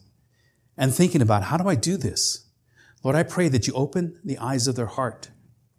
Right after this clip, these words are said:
enlighten them, and share with them and show them that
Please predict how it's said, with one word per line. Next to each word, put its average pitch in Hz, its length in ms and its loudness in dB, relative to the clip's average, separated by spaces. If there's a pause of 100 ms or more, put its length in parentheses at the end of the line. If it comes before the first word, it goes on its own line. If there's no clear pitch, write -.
(240)
enlighten 143 540 2
them, 82 280 -2 (1700)
and 127 180 0
share 175 360 2
with 147 160 0
them 98 160 0
and 95 100 -2
show 180 300 2
them 101 220 0
that 101 180 -2